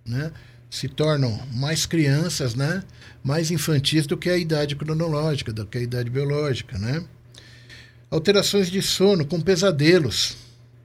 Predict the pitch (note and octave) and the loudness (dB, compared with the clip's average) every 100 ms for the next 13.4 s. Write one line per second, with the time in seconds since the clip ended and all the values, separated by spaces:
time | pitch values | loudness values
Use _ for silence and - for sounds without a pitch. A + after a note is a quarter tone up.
0 | - G#2+ A#2 D#3 - - - - - - | -12 -6 -6 -6 -14 -20 -20 -20 -20 -20
1 | - - - B2+ F3 E3+ D#3+ F3+ F#3 C#3+ | -20 -16 -2 4 4 4 4 4 2 0
2 | - D3 C3 D3+ F3+ C#3+ D#3+ D3+ - D3 | -2 2 2 2 0 -2 -4 -2 -2 0
3 | G3 F#3+ D#3+ D#3 - - - - - - | 2 2 2 -2 -12 -20 -20 -20 -20 -20
4 | _ _ - - _ _ - E3 E3 F#3 | _ _ -20 -20 _ _ -6 -4 0 0
5 | F#3 F#3 G3 - A3 D#3+ D#3 G#3 F#3+ - | 0 0 -4 -2 -2 0 0 -2 -4 -12
6 | - B2+ C#3 C#3 C#3+ D#3 C#3 C3 C3 - | -10 -4 -4 -2 -2 0 -2 -2 -2 -4
7 | - D3 E3+ B2 - - A3+ - A#3+ - | -4 -2 -2 -4 -10 -10 -6 -6 -6 -2
8 | G#3 A3 G3+ - A3+ A#3 B3 - A3+ G#3+ | -2 -2 -6 -6 -4 -4 -6 -6 -8 -6
9 | G#3+ C4+ G#3 C#3+ - - - - - - | -4 -4 -2 -4 -6 -12 -20 -20 -20 -20
10 | - - - - - - - - - - | -20 -20 -20 -20 -20 -20 -20 -20 -20 -20
11 | - C3+ C#3 C#3 C3+ - G#3 A#3 D#3+ D#3+ | -8 0 4 4 2 2 4 4 4 4
12 | C#3+ - E3+ F#3 - D#3 D#3+ C3+ - E3+ | 4 2 0 0 -2 -4 -4 -6 -8 -8
13 | F3 - - - | -8 -6 -8 -8